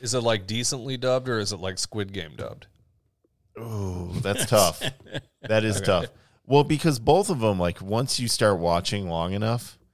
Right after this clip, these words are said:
Speaker 2: you start ignoring the fact that the mouths don't match.
Speaker 1: Yeah, yeah. I,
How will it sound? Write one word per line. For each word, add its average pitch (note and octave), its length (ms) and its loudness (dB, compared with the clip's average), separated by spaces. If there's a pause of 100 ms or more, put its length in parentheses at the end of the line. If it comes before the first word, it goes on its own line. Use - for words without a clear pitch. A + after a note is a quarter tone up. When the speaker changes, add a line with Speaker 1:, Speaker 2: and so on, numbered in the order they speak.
(240)
Speaker 2:
you G#2 360 0
start F#2+ 260 0
ignoring F2 360 -4
the D#2+ 80 -4
fact D#2+ 360 -6
that - 140 -12
the E2 60 -14
mouths D#2+ 340 -6
don't D#2 200 -8
match. - 400 -12 (380)
Speaker 1:
Yeah, C#3+ 380 0 (200)
yeah. A#2 300 0
I, C3+ 180 -4